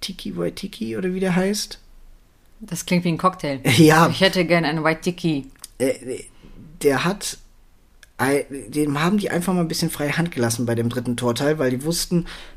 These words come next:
Speaker 1: Teil eins war okay, Teil zwei kam überhaupt nicht gut an von Thor.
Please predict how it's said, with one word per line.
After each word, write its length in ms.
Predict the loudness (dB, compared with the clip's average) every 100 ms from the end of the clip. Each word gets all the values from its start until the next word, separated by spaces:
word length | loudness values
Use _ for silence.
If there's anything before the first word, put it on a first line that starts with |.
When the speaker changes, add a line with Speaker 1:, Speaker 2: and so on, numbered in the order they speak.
| -20 -20 -14 0
Speaker 1:
Teil 260 | 4 4
eins 400 | 4 4 4 2
war 140 | 2 0
okay, 320 | 2 2 4
Teil 240 | 4 2
zwei 300 | 2 0 2
kam 220 | 2 0 0
überhaupt 440 | 0 2 0 -2
nicht 140 | -6
gut 160 | -4 -4
an 180 | -2 -2
von 200 | -4 -4
Thor. 340 | 0 2 0